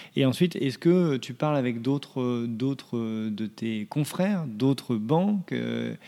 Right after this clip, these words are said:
est-ce que vous essayez de trouver des solutions ensemble ? C'est peut-être deux, deux questions en une.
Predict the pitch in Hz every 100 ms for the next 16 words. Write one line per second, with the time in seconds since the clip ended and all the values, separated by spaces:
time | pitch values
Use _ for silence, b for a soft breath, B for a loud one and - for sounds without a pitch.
0 | B B - - 131 123 104 117 - 131
1 | 110 123 120 - 123 127 - 180 175 127
2 | - - - - 113 113 123 120 113 120
3 | 131 - 123 117 110